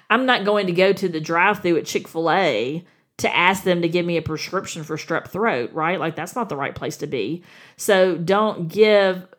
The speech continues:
you know, don't, don't go to someone who doesn't have the expertise to, to really hear you and help you brainstorm pieces and, and get you through those pieces. Now, I say that, but there will also be people that we've talked about in other episodes who are your tribe.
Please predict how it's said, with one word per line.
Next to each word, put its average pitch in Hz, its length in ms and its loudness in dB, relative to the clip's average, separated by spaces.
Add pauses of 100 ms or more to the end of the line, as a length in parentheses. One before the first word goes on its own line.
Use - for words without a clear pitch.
you 185 140 -4
know, 175 100 2
don't, 180 260 0
don't 180 300 2
go 190 460 4
to 311 460 2
someone 180 680 2
who 185 140 0
doesn't 180 400 -2
have 170 200 2
the 160 120 -2
expertise 165 680 -4
to, 156 300 -2
to 170 220 -4
really 208 320 2
hear 208 340 2
you 180 560 0 (240)
and 175 160 -4
help 180 220 -2
you 185 120 -4
brainstorm 165 760 -4
pieces 165 480 -4
and, 156 120 -6
and 156 140 -6
get 160 140 -2
you 160 120 -6
through 165 200 -2
those 147 200 -4
pieces. 170 580 -8 (560)
Now, 180 560 2 (320)
I 196 140 4
say 339 280 4
that, 170 440 4
but 185 340 4
there 208 120 6
will 180 80 6
also 214 300 4
be 196 140 2
people 190 400 -2
that 170 100 0
we've 180 160 0
talked 185 240 0
about 170 220 0
in - 60 -6
other 170 200 0
episodes 160 640 0
who 175 140 0
are 170 80 4
your 151 180 -2
tribe. 208 600 0